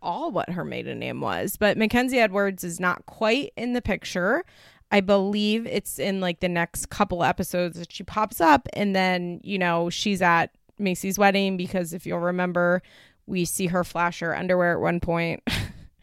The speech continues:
Oh, gosh. Macy has long, long, long hair. Like, long hair. I was kinda shocked at how long it was. It's not a great look,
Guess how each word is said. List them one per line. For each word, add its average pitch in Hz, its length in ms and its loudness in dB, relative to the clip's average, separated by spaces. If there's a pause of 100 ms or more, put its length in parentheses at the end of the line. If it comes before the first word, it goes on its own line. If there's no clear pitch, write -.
(1120)
Oh, 202 220 2
gosh. 160 800 -2
Macy 214 540 2
has 196 340 4
long, 196 540 4
long, 185 300 4
long 165 520 0
hair. 180 580 -6
Like, 214 220 0
long 185 640 -2
hair. - 320 -6 (100)
I 190 140 4
was 190 240 -2
kinda 202 300 -2
shocked 175 320 0
at 185 80 0
how 170 100 0
long 170 240 0
it 202 100 -2
was. 226 360 4
It's - 420 -6 (640)
not 190 520 0
a - 60 2
great 185 300 4
look, 160 520 0